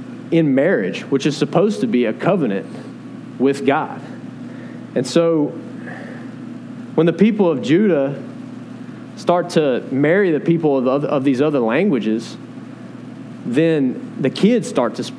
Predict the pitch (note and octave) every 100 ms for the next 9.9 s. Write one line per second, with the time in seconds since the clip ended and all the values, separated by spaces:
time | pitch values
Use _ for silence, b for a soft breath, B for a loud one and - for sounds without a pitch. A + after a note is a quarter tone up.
0 | - D#3+ E3 F#3+ E3+ D#3 E3 E3+ E3 E3
1 | D#3 - A#3 A#2 - B2+ D#3+ F3+ F3 -
2 | A#3 G3 - B2 - A2+ - B2+ - A2
3 | G#2 G2+ G2+ F#2 E2 E2+ - B B B
4 | - C3 - F3+ D#3+ - - C3+ - A3+
5 | D3+ C#3 G#3+ D3 C3+ D3+ F3 C#3+ F#3 D3+
6 | C#3+ B2 D3 D#3 A2+ B2 C3 - A#2+ -
7 | C#3 B2+ G#2 C#3 C#3+ G2+ C3 C#3 C#3 C3
8 | A2 C#3 C#3+ C#3 A#2+ B2+ C#3+ C3+ B2 B2+
9 | B2 B2 A#2 C3+ B2 G2+ A#2 D3+ G2